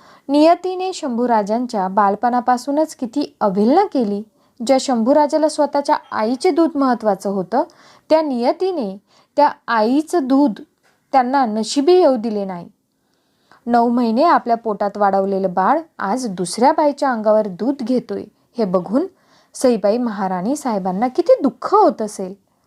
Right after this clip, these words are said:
पण धारा मा-, धाराऊ मात्र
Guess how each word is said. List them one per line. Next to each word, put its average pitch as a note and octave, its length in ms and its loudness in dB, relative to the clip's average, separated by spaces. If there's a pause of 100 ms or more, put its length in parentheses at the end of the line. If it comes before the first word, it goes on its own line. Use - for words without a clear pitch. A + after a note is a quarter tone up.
(500)
पण A3+ 180 2
धारा G3+ 360 2
मा-, D4 240 -2 (320)
धाराऊ G3 460 0
मात्र B3 440 0